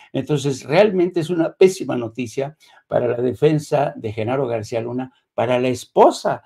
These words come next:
de Genaro García Luna, que anda por ahí también, este, huyendo, ah, e-, este, e-, escondiéndose por aquí y por allá, porque ya son varios, no solamente Weinberger,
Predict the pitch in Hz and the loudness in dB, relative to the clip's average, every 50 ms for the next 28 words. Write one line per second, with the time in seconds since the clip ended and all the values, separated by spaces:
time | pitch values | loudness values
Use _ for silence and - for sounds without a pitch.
0 | _ _ _ - - - 110 107 120 117 127 139 147 139 127 123 110 104 - 131 | _ _ _ -10 -8 -6 -4 -2 -2 0 0 0 0 0 0 -2 -2 -2 -4 -4
1 | 131 135 131 143 139 131 - _ _ _ - 143 139 151 165 160 156 - 131 131 | -2 -2 -2 -2 -4 -6 -8 _ _ _ 0 4 4 4 4 2 2 2 2 4
2 | 139 151 151 151 147 139 131 135 135 143 143 151 151 151 135 - - - - _ | 4 4 4 4 2 2 2 2 0 0 2 2 2 2 0 -4 -8 -20 -20 _
3 | - - - 110 - - - 127 123 123 - - 156 143 143 143 151 175 202 220 | -6 -4 -4 -4 -4 -4 -2 -2 -2 -2 -2 -2 -2 -2 -2 2 2 2 4 2
4 | 220 214 185 170 143 127 117 110 _ _ - - - - - - - - 120 123 | 2 0 0 0 0 0 -2 -4 _ _ -20 -20 -18 -12 -8 -6 -4 -2 -2 0
5 | 120 120 120 117 117 117 117 117 117 117 117 _ _ _ _ - 135 135 - - | 0 0 -2 -4 -6 -8 -12 -16 -20 -20 -20 _ _ _ _ -12 -10 -10 -10 -10
6 | - - - - - - - _ - 135 123 123 123 120 120 120 127 - - - | -10 -10 -10 -12 -12 -16 -18 _ -6 -4 -2 -2 -2 -2 -2 -4 -4 -6 -8 -10
7 | - - - - - - - 139 139 - - - 143 139 139 135 147 160 165 185 | -10 -12 -12 -12 -10 -6 -6 -6 -6 -8 -10 -8 -6 -6 -4 -2 -2 -2 -2 -4
8 | 180 156 156 156 147 - 131 127 123 127 131 _ - 170 185 - 151 147 - 117 | -6 -6 -4 -4 -6 -4 -6 -6 -6 -8 -8 _ -10 -10 -8 -6 -8 -8 -6 -6
9 | 117 123 135 147 156 156 156 - _ _ _ _ - 131 123 - 143 143 160 180 | -4 0 2 2 2 0 -2 -10 _ _ _ _ -8 -6 -4 -2 0 0 0 0
10 | 185 - 214 196 170 156 180 208 208 180 139 127 139 147 151 175 170 165 160 170 | -2 -2 -2 -2 0 2 2 2 2 0 -2 -2 -4 -4 -2 -2 -2 0 0 0
11 | 165 160 156 156 135 160 160 160 156 151 156 160 156 156 | 0 -2 -2 -2 -2 -2 0 0 0 0 0 0 -4 -6